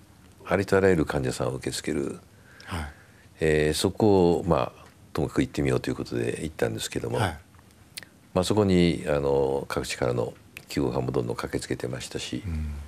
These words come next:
Speaker 1: もうこれは本当、あの、戦争状態みたいな、あの、患者さんだけじゃなくて、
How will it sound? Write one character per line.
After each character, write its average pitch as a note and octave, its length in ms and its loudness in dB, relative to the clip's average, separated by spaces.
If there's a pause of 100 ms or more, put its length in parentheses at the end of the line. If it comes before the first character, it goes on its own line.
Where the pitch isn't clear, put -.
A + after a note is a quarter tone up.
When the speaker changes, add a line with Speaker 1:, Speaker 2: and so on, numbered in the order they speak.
(1300)
Speaker 1:
も D#2+ 140 2
う - 40 -4
こ F#2 100 2
れ F2 60 6
は D#2+ 60 4
本 F#2 160 2
当、 D#2+ 340 2 (320)
あ D#2 60 -4
の、 C#2 400 -4
戦 E2 140 2
争 D2 180 2
状 C#2+ 160 4
態 C2+ 160 4
み B1 100 -2
た C2+ 100 2
い A#1 60 0
な、 A#1+ 360 -2 (1500)
あ E2 80 -4
の、 D2+ 760 -2
患 G2+ 160 0
者 G2 100 4
さ G2 140 2
ん F#2 80 2
だ F2+ 100 4
け F#2 80 0
じ D2+ 100 0
ゃ C2+ 40 -2
な B1+ 100 -2
く - 60 -16
て、 C2+ 300 0